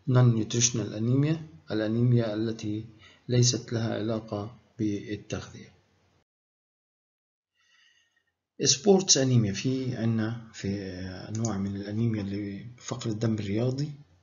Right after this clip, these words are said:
وهذا طبعًا فقر دم عابر،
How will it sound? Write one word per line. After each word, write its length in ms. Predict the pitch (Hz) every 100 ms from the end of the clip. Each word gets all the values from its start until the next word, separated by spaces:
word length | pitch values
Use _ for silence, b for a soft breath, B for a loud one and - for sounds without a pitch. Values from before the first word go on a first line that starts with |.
| _
وهذا 360 | 120 117 120 110
طبعًا 580 | 110 104 107 110 110 107
فقر 300 | 107 120 120
دم 340 | 107 113 113 101
عابر، 500 | 117 123 135 127